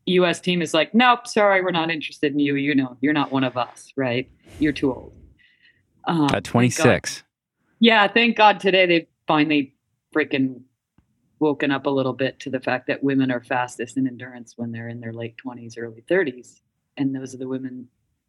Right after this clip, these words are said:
Speaker 1: you know, getting us medals in the Olympics now, right? But no, I, <clears throat> I have no desire to compete. I, I, it's interesting. I mean, I, that's all I wanted to do when I had so much energy before. But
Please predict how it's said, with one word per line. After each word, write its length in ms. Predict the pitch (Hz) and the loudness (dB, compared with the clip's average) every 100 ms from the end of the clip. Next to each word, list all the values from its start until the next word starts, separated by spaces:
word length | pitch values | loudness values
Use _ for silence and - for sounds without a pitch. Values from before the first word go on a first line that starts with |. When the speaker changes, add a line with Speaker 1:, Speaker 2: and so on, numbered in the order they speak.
| _ | _
Speaker 1:
you 320 | 135 131 - 196 | -12 -10 -6 -4
know, 180 | 120 - - | -6 -8 -4
getting 220 | 135 143 | -2 -2
us 120 | 135 | 0
medals 320 | 135 156 147 | 0 0 -2
in 80 | 143 | -2
the 100 | 127 | 0
Olympics 380 | 143 - 185 - | -2 -4 -6 -10
now, 180 | 120 113 | -10 -4
right? 300 | 120 156 - _ _ _ _ _ _ _ _ - | -2 -4 -6 _ _ _ _ _ _ _ _ 2
But 180 | 269 | 6
no, 220 | 262 285 302 | 8 8 8
I, 260 | 294 330 - | 6 2 -4
<clears throat> 120 | - 254 233 202 - _ _ _ _ _ _ _ _ - | -2 4 4 2 -10 _ _ _ _ _ _ _ _ -2
I 80 | 208 | 2
have 220 | 226 190 | 2 2
no 200 | 196 226 | 4 4
desire 320 | 226 185 170 | 4 2 2
to 60 | 156 | 0
compete. 500 | 160 147 143 160 - _ _ _ _ - | -4 -4 0 0 -2 _ _ _ _ 0
I, 400 | 190 180 170 - _ _ _ _ _ _ _ _ _ _ _ | 4 4 4 -2 _ _ _ _ _ _ _ _ _ _ _
I, 160 | 185 190 | 0 2
it's 300 | 185 - 180 | 2 2 0
interesting. 500 | - 226 226 - 165 | 2 2 -2 0 2
I 120 | 160 | 2
mean, 180 | 156 156 | 2 2
I, 160 | 151 156 | 4 2
that's 240 | 160 151 | 0 0
all 520 | 151 147 180 147 135 _ | 0 2 0 0 -2 _
I 220 | - 147 | -6 -2
wanted 280 | 143 143 139 | 0 0 0
to 60 | 131 | -4
do 180 | 143 139 | -4 -2
when 100 | 139 | -2
I 60 | |
had 180 | 135 139 | -2 -4
so 80 | 147 | -8
much 220 | 139 131 | -10 -4
energy 300 | 139 135 135 | -4 -4 -6
before. 360 | 131 131 139 135 | -8 -6 -4 -2
But 180 | 143 | -4